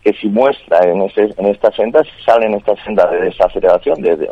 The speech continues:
distensión, ¿no? en el mercado laboral, pues podría anticipar. De hecho, el mercado no se creyó en lo que, lo que dijo, y hoy vemos los tipos de interés de mercado, los rendimientos de los bonos están cayendo, eh, están anticipando, pues quizás, eh,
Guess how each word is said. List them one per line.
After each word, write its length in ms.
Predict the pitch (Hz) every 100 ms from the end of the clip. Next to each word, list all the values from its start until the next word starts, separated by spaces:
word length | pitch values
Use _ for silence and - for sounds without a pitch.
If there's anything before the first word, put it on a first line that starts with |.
| -
distensión, 600 | 101 101 98 92 - 123
¿no? 60 | 117
en 80 | 110
el 120 | 104
mercado 360 | 98 95 101 104
laboral, 400 | 101 101 120 - - - _
pues 140 | 101
podría 400 | - 104 98 104
anticipar. 640 | 101 - 95 - - 90 85
De 80 |
hecho, 280 | 110 - 131 - - -
el 140 | - 107
mercado 420 | 104 - 117 120
no 140 | 117
se 160 | 107 101
creyó 380 | 92 85 98 139 _ -
en 100 | 107
lo 140 | 92
que, 200 | - 80
lo 140 | 71 73
que 160 | 90
dijo, 400 | 95 104 - 147 - _ _
y 120 | 98
hoy 120 | 101
vemos 300 | 95 98 98
los 180 | 107 87
tipos 260 | - - 95
de 120 | 95
interés 280 | 92 92 92
de 80 | 92
mercado, 400 | 90 - 104 82
los 140 | 80
rendimientos 400 | 87 82 87 90
de 60 | 90
los 100 | 87
bonos 200 | 92 101
están 180 | 95
cayendo, 580 | 95 85 87 87 92 104 - _ _
eh, 100 | 78
están 280 | 78 90 92
anticipando, 680 | 92 98 90 - 82 85 98
pues 180 | - -
quizás, 380 | 82 - 82 - -
eh, 340 | 76 60 50